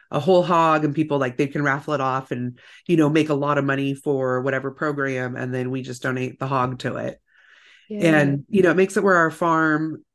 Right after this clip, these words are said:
Speaker 1: you know, our farm, like, supports itself, gives us a little
Speaker 2: Yeah.
Speaker 1: bit of cash flow during certain times of the year, but really is just, like, kind of paying us back for what we've put into it all year long.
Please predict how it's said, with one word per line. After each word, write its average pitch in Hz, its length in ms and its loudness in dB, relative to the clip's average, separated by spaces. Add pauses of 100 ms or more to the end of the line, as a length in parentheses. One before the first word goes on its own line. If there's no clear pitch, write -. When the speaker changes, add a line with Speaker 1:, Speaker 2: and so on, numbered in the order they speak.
Speaker 1:
you 202 100 0
know, 180 100 2
our 160 120 2
farm, 233 360 -2
like, 170 180 -6
supports 170 420 -6
itself, 143 640 -8 (600)
gives 202 180 4
us 214 140 2
a 208 40 2
little 202 200 4
Speaker 2:
Yeah. 202 80 -4
Speaker 1:
bit 185 80 -2
of - 60 -16
cash 156 280 -4
flow 151 240 0
during 143 220 -2
certain 147 260 -8
times 139 260 -4
of 135 60 -4
the 139 80 -6
year, 131 160 -2
but 131 100 -4
really 131 240 -2
is 127 120 -4
just, 127 220 -8
like, 127 140 -4
kind 156 120 -4
of 123 80 -4
paying 127 200 -6
us 123 160 -6
back 120 320 -2
for 123 200 -4
what 123 180 -2
we've 131 180 -6
put 123 140 -4
into 139 240 -2
it 175 80 2
all 180 100 0
year 190 180 0
long. 196 400 -4